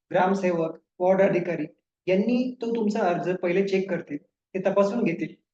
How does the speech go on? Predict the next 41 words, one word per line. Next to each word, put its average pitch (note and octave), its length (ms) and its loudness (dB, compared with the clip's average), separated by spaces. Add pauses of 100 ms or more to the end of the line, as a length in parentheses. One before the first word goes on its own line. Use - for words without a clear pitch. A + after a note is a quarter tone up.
(160)
आणि G#3 400 2
मग A3+ 240 0
नंतर G#3 320 0
तो A3+ 60 0
अर्ज F#3 200 2 (100)
पुढे F#3+ 180 2 (100)
वरच्या F#3+ 360 0
अधिकाऱ्यांकडे F3+ 440 0
पाठवण्यात D#3+ 420 -6
येईल. C#3+ 240 -10
जसे E3 160 -10
वरचे E3+ 260 -2
अधिकारी E3+ 300 -2
म्हणजे E3 260 -4
संबंधित E3+ 440 -6
जिल्हा E3 240 -4
महिला D#3+ 240 -2
व D#3+ 100 -4
बालविकास D#3+ 440 -4
अधिकारी D3+ 300 -6
इत्यादी D3+ 320 -6 (400)
त्यांच्याकडे G3+ 420 2
तो A#3 60 0
जाईल - 240 0 (280)
आणि E3+ 120 -8 (100)
तिथून B3+ 320 -2
तो C4+ 120 -2 (140)
अर्ज F#3+ 200 0
मंजूर G3 360 0
झाल्यानंतर F#3+ 560 2
मग B3 240 -2
तुम्हाला F3+ 300 -2
त्याचे G#3 280 -8
पात्र G3 280 2
म्हणून G3 200 0
निवड E3+ 260 2
करण्यात D#3 280 -6
येईल - 100 -20 (380)
आणि F#3 160 -2
मग A3+ 260 -4
तुम्ही G3+ 280 0